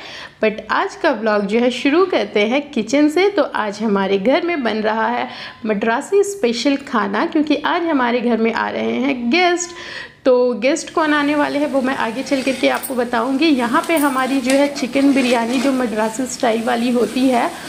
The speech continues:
उस तरह की हम लोग बनाने की कोशिश कर रहे हैं। और ये वाली जो बिरयानी है ना, basically इसे chicken पुलाव लोग कहते हैं, लेकिन हमारे घर में इसे बिरयानी ही कहते हैं। जमशेदपुर की मद्रासी बिरयानी बहुत मशहूर है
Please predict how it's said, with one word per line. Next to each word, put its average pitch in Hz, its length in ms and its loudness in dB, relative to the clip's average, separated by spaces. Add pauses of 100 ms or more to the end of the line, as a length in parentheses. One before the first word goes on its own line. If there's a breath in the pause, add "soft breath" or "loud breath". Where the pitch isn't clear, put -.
(600 loud breath)
उस 294 220 0
तरह 240 280 2
की 277 180 2
हम 247 160 0
लोग 247 120 2
बनाने 220 380 0
की 262 140 0
कोशिश 226 520 0
कर 285 140 2
रहे 240 260 -2
हैं। 285 240 0 (440 loud breath)
और 233 280 0
ये 302 180 2
वाली 339 260 2
जो 294 120 4
बिरयानी 254 500 0
है 285 80 0
ना, 254 160 -2
basically 285 360 2
इसे 285 240 2
chicken 285 300 2
पुलाव 247 340 2
लोग 294 280 0
कहते 285 280 0
हैं, 285 160 2
लेकिन 269 360 2
हमारे 233 420 2
घर 269 160 2
में 262 140 0
इसे 262 180 0
बिरयानी 220 420 0
ही 302 160 2
कहते 320 280 0
हैं। 330 260 2
जमशेदपुर 262 580 0
की 247 180 0
मद्रासी 226 640 0
बिरयानी 262 360 -2
बहुत 262 320 -2
मशहूर 240 520 4
है 349 180 2